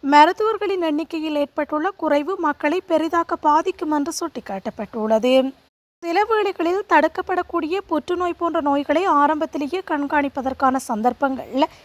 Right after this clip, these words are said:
இல்லாமல் போகும் அபாயம் காணப்படுவதாகவும் சுட்டிக்காட்டப்பட்டுள்ளது.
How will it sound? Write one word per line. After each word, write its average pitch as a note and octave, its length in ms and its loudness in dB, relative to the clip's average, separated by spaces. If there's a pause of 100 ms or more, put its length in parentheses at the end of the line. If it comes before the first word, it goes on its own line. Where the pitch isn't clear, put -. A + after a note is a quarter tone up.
(160)
இல்லாமல் F4+ 580 4
போகும் F4+ 340 0
அபாயம் E4 500 2 (100)
காணப்படுவதாகவும் B3+ 1080 0 (320)
சுட்டிக்காட்டப்பட்டுள்ளது. C4 1300 0